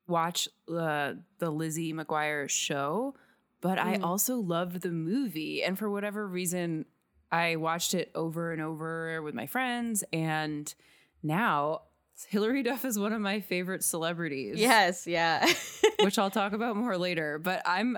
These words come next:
Speaker 1: I'm pro Duff.
Speaker 2: That's so interesting that you didn't watch the show and then you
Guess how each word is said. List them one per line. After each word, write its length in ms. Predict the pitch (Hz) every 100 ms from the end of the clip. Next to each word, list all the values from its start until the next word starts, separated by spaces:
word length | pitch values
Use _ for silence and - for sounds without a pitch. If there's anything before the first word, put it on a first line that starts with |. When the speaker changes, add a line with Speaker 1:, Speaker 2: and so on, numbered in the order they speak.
| -
Speaker 1:
I'm 240 | 170 214
pro 600 | 220 - 190 180 180 170 165 -
Duff. 520 | 147 - - - - _
Speaker 2:
That's 200 | 277 -
so 80 | 508 523
interesting 520 | 339 392 349 339 269
that 160 | 240 185
you 160 | 214
didn't 420 | 190 196 220 220
watch 320 | 196 208 208 -
the 80 |
show 320 | 208 - 185 208
and 160 | 196
then 140 | 185 180
you 260 | 175 170